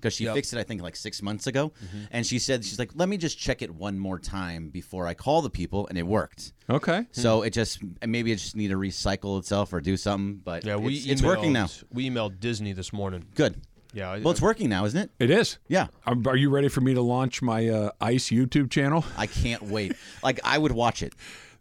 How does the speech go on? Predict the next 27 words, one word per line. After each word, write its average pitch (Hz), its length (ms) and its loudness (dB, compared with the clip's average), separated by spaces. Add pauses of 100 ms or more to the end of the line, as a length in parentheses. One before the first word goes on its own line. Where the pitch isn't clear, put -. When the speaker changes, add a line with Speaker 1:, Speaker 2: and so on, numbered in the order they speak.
(140)
Speaker 1:
I 127 120 4
would 165 200 6
legitimately 143 460 4
Speaker 3:
What, 165 100 2
what 156 100 6
Speaker 1:
watch 110 60 0
Speaker 3:
do 175 80 4
you 156 40 6
prefer, 131 420 6
the 123 180 4
ICE 151 320 4
of 147 100 4
Life 165 680 4 (300)
Speaker 1:
<laughs> 762 160 -10
That's - 100 -2
Speaker 3:
or 165 280 8
Speaker 1:
pretty 139 160 4
good. 131 80 2
Speaker 3:
the 156 140 6
Iceman 147 600 4
comments? 123 600 2 (380)
Speaker 1:
Oh, 95 440 0 (200)
wow. 95 760 0 (560)
Wow. 107 360 4
Speaker 2:
You 147 120 -2
can 165 160 -2
have 127 260 0